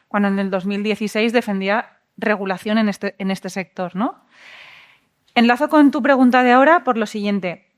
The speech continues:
Yo he defendido desde el minuto cero que descubrí Bitcoin y, y me tiré muchos años trabajando gratis para proyectos, eh, con un solo motivo, que fue decir, si esto viene a revolucionar las cosas como yo creo que las va a revolucionar,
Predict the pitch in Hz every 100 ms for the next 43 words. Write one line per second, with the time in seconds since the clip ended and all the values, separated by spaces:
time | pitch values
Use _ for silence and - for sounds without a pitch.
0 | _ 247 226 294 262 269 - 285 285 233
1 | 220 214 202 220 226 285 269 262 240 -
2 | 240 220 214 202 - 247 339 392 _ 214
3 | 185 214 208 196 196 226 247 - 226 233
4 | 220 - 214 220 226 214 208 208 202 208
5 | 196 190 190 196 - 202 190 - _ _
6 | - _ - 202 196 190 185 185 185 180
7 | _ _ 233 247 277 294 226 208 180 165
8 | 214 202 214 190 _ _ _ _ _ _
9 | _ _ _ _ _ 254 233 233 226 -
10 | - 254 240 247 330 311 262 220 202 202
11 | 202 202 214 208 233 247 269 - 233 214
12 | 185 - 214 208 226 226 254 220 202 196
13 | 202 226 240 220 208 196 214 330 -